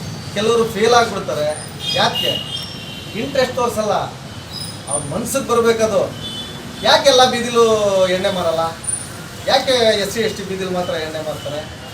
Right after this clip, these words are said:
ಯಾಕೆ ಅವ್ರಿಗೆ ಬುದ್ಧಿ ಇಲ್ವಾ? ನಾವು ಗೌರವಯುತವಾದ ಜೀವನ ನಡೆಸಬೇಕು. ಈಗ ಬಾಬಾ ಸಾಹೇಬ್ರು ಎಸ್ ಸಿ ಎಸ್ ಟಿ ಹಿಂದುಳಿದ ವರ್ಗಗಳಿಗೆ ಬಾಬಾ ಸಾಹೇಬ್ರು ಸಂವಿಧಾನನ ಬರೆದು ಜಾರಿಗೆ ತಂದು ಅವರಿಗೆ ಒಂದು ಬದುಕಿಗೆ ಸಮಾನತೆನ ಕಲ್ಪಿಸ್ಕೊಟ್ಟಿಲ್ಲ ಅಂದಿದ್ರೆ ಅವ್ರ ಜೀವನ ಏನಾಗ್ತಿತ್ತು?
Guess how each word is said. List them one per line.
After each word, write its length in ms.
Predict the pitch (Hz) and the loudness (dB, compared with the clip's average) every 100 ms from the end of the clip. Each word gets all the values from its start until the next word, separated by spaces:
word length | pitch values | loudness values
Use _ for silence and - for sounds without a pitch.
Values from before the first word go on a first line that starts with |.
| - | -6
ಯಾಕೆ 180 | - 208 | 0 0
ಅವ್ರಿಗೆ 280 | 214 202 | 0 -2
ಬುದ್ಧಿ 140 | 190 180 | -4 -4
ಇಲ್ವಾ? 420 | 160 156 - - - - - - | -2 -2 -2 -4 -12 -14 -12 -6
ನಾವು 220 | 156 185 | -2 -2
ಗೌರವಯುತವಾದ 800 | 185 165 202 202 196 196 185 185 | -2 0 2 0 0 0 2 2
ಜೀವನ 240 | 160 180 185 | 0 -2 -2
ನಡೆಸಬೇಕು. 920 | 180 175 - 160 175 185 180 - - - - | -4 -6 -8 -8 -4 -4 -4 -10 -12 -12 -8
ಈಗ 80 | 151 | -4
ಬಾಬಾ 360 | 143 180 214 | 0 2 4
ಸಾಹೇಬ್ರು 880 | 208 208 208 214 220 214 214 208 196 | 4 4 4 2 0 0 0 0 0
ಎಸ್ 200 | 175 165 | -2 -2
ಸಿ 100 | 214 | -4
ಎಸ್ 160 | 202 185 | -4 -4
ಟಿ 60 | 175 160 147 147 | -6 -6 -6 -6
ಹಿಂದುಳಿದ 340 | 196 226 226 | -2 0 2
ವರ್ಗಗಳಿಗೆ 960 | 214 202 185 - 196 202 190 175 170 180 | 2 4 2 0 -2 0 0 2 2 0
ಬಾಬಾ 240 | 185 190 | 0 2
ಸಾಹೇಬ್ರು 540 | 202 190 190 190 208 202 - - - | 2 2 0 0 -4 -4 -8 -8 -2
ಸಂವಿಧಾನನ 460 | 180 208 214 208 202 | 0 2 2 2 2
ಬರೆದು 760 | 196 202 170 170 190 - - - | 2 2 2 2 2 2 0 0
ಜಾರಿಗೆ 420 | 170 196 202 - | 0 0 -2 -2
ತಂದು 360 | 185 180 202 | -2 0 2
ಅವರಿಗೆ 320 | 185 180 190 196 | 4 4 2 2
ಒಂದು 320 | 185 180 - | 2 2 0
ಬದುಕಿಗೆ 440 | 165 - - - | 2 2 2 0
ಸಮಾನತೆನ 520 | - 180 190 185 190 | 0 -2 -2 -2 -4
ಕಲ್ಪಿಸ್ಕೊಟ್ಟಿಲ್ಲ 720 | 185 - - - 170 175 202 185 | -4 -6 -6 -6 -6 -4 0 0
ಅಂದಿದ್ರೆ 480 | 165 156 139 - - - - - - - - - 202 | 0 -4 -6 -6 -8 -8 -8 -6 -8 -8 -8 -2 0
ಅವ್ರ 140 | 233 | 2
ಜೀವನ 220 | 254 294 | 2 4
ಏನಾಗ್ತಿತ್ತು? 600 | 269 247 254 247 196 - | 6 6 6 2 -2 -2